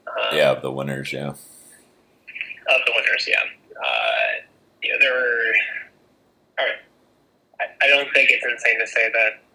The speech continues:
Speaker 1: if the T-Wolves had played more disciplines,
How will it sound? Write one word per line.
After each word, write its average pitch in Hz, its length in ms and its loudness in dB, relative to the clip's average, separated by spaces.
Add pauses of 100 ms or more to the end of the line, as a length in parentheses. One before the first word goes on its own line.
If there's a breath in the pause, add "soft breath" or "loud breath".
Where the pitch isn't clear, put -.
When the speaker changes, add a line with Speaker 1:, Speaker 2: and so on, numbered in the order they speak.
(200)
Speaker 1:
if - 180 4 (300)
the - 280 6 (400)
T-Wolves 120 1000 0
had - 220 0
played 123 280 4 (300)
more 120 260 -4
disciplines, 113 920 -8